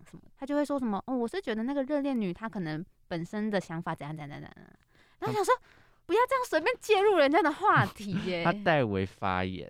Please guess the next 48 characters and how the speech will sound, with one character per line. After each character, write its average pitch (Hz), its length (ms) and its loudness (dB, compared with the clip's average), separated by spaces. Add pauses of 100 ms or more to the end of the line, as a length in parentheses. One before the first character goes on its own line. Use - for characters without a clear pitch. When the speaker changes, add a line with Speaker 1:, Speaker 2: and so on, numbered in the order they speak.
(140)
Speaker 2:
哦。 - 40 -20
Speaker 1:
对， 359 160 -2
对， 370 140 0
对， 330 160 -2
对。 - 0 -
Speaker 2:
就 175 140 4
是 180 200 4
他 175 160 2
代 151 280 2
为 120 100 0
发 120 240 2
言， 101 180 0
然 98 120 0
后 113 80 0
还 107 160 0
教 104 300 0 (300)
别 98 300 -2
人 92 200 -2
的 101 120 -2
男 92 240 0
朋 101 160 -2
友 87 240 0
怎 92 120 -8
么， 76 240 -8 (320)
怎 101 100 -6
么 92 220 -2
应 92 320 -4
答。 - 240 -8 (320)
Speaker 1:
对， 180 220 -16 (420)
反 233 120 -2
正 381 100 0
我 269 100 0
就 330 80 0
想 247 180 0
说， 220 200 -2 (400)
到 302 120 2
底 247 100 2
什 220 100 -4
么 180 100 -4
意 185 60 -4
思？ - 140 -14 (420)
Speaker 2:
如 190 120 2
果 220 120 6
我 147 100 6
知 135 180 -4
道 147 160 4
就 143 100 -2
是 139 300 2